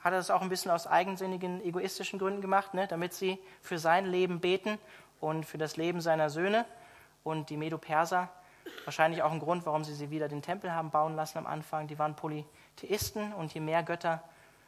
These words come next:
für sie gebetet haben, desto besser. Ja,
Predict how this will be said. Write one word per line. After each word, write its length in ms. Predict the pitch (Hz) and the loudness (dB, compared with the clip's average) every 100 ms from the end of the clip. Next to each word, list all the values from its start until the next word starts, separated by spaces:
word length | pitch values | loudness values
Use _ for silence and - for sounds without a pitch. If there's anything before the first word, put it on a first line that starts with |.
| _ | _
für 160 | - | -8
sie 160 | 156 185 | -4 0
gebetet 440 | 180 175 170 170 | 0 0 -2 -2
haben, 220 | 160 156 156 | 0 0 0
desto 220 | 147 147 | -6 0
besser. 400 | 170 196 202 196 - - - - - _ | 0 2 2 0 -6 -20 -20 -20 -20 _
Ja, 240 | 160 160 | 2 2